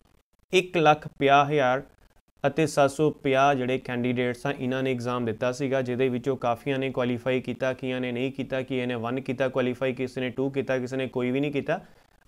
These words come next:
ਅਤੇ ਕਿਸੇ ਨੇ ਦੋਨੇ ਹੀ ਕਰ ਲਿਆ। ਆਹ ਦੇਖ ਸਕਦੇ ਹੋ ਤੁਸੀਂ, ਮੈਂ ਜ਼ੂਮ ਇਨ ਕਰ ਦ-, ਕਰ ਦੇਣਾ ਤੁਹਾਨੂੰ। ਲਾਸਟ ਜਿਹੜੀ ਨੰਬਰਿੰਗ ਹੈ,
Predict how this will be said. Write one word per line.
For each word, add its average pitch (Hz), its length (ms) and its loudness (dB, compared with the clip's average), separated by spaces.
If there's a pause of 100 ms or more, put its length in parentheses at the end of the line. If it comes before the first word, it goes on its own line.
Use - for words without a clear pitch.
ਅਤੇ 135 160 2
ਕਿਸੇ 147 260 -2
ਨੇ 175 100 0
ਦੋਨੇ 143 280 2
ਹੀ 156 60 0
ਕਰ 131 120 0
ਲਿਆ। 123 140 2
ਆਹ 151 60 4
ਦੇਖ 143 140 2
ਸਕਦੇ 143 240 0
ਹੋ 156 40 2
ਤੁਸੀਂ, 156 240 -6 (380)
ਮੈਂ 127 80 2
ਜ਼ੂਮ 131 240 2
ਇਨ 143 100 2
ਕਰ 127 140 2
ਦ-, 117 160 -6
ਕਰ 117 180 -2
ਦੇਣਾ 123 180 -2
ਤੁਹਾਨੂੰ। 143 260 -4 (680)
ਲਾਸਟ 151 260 8
ਜਿਹੜੀ 185 200 4
ਨੰਬਰਿੰਗ 165 380 2
ਹੈ, 175 200 0